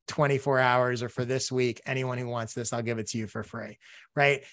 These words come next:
So creating those narrative justifications beyond just going like, "Hey, it's a free thing," and it feels like you're pushing it at people,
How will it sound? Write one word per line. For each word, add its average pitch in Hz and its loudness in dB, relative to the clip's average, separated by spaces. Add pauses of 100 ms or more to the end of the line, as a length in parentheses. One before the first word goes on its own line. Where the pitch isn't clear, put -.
So 196 6
creating 214 6
those 175 4
narrative 156 4
justifications 143 0
beyond 143 2
just 143 -2
going 131 -2
like, 127 -4
"Hey, 208 2
it's 196 0
a 175 0
free 170 2
thing," 156 0
and 143 -2
it - -10
feels 139 0
like 135 0
you're 120 -6
pushing 151 -2
it 185 0
at 190 -2
people, 233 -2